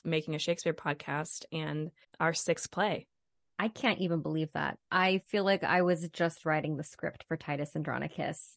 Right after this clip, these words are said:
Speaker 2: for our synopsis.
Speaker 1: I feel like you just asked me if I wanted to do a podcast with you about Shakespeare, and our first one could be Macbeth. So <laughs>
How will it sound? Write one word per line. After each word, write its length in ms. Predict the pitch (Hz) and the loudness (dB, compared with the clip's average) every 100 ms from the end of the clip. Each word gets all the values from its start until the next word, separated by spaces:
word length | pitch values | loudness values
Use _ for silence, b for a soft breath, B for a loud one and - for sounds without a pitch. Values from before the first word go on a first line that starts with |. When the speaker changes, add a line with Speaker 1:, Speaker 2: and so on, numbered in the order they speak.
| _ _ - | _ _ 2
Speaker 2:
for 180 | 170 156 | 4 6
our 180 | 156 | 4
synopsis. 640 | 156 - 160 143 - - 156 - _ _ - | 2 0 0 -2 -6 -10 -10 -18 _ _ 2
Speaker 1:
I 120 | 240 | 4
feel 180 | 403 403 | 6 6
like 160 | 392 | 6
you 100 | 320 | 4
just 380 | 233 233 240 - | 6 6 6 4
asked 320 | 190 208 - | 4 4 4
me 100 | 214 | 2
if 100 | 202 | 4
I 60 | 196 | 6
wanted 320 | 190 196 180 | 8 6 6
to 60 | 208 | 6
do 60 | |
a 40 | 165 | 6
podcast 580 | - 180 196 190 190 | 6 2 4 2 2
with 140 | 180 185 | 0 6
you 100 | 170 | 6
about 280 | 165 156 - | 8 4 4
Shakespeare, 680 | 185 180 - - 175 165 | 2 2 0 4 6 8
and 200 | 160 160 | 8 6
our 100 | 160 | 6
first 320 | 160 180 180 185 | 4 4 4 2
one 100 | 175 | 0
could 140 | 165 | 0
be 120 | 170 | 2
Macbeth. 520 | 160 - 180 170 147 - - | 0 2 6 6 6 0 -6
So 460 | - 208 185 175 - B _ | 4 8 10 10 6 B _
<laughs> 120 | 220 | 2